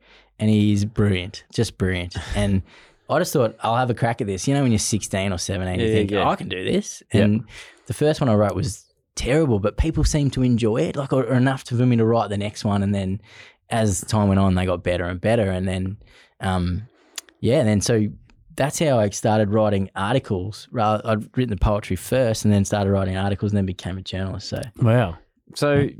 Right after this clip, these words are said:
Speaker 2: poems, d-, do you still write them at all?
Speaker 1: Well, yeah,
Speaker 2: Or
Speaker 1: now they're kids' poems. So I'm trying to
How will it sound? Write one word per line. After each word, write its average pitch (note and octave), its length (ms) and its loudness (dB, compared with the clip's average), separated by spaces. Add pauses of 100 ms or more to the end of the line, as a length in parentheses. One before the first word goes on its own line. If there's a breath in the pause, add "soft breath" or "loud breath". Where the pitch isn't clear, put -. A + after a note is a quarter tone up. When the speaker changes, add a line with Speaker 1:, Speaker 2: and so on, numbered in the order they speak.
Speaker 2:
poems, C3+ 680 2
d-, G#2+ 300 0
do A#2+ 160 -2
you A#2 60 2
still B2 280 0
write G#2+ 240 2
them A2+ 140 2
at A2+ 60 4
all? D3 220 0 (360)
Speaker 1:
Well, B2+ 160 2
yeah, A#2 160 4
Speaker 2:
Or F3 80 4
Speaker 1:
now A#2+ 140 2
they're G#2+ 100 2
kids' D#3 260 0
poems. F#2 540 -2
So F#2+ 340 2 (400)
I'm G#2+ 240 2
trying A#2 400 2
to F#2+ 120 -4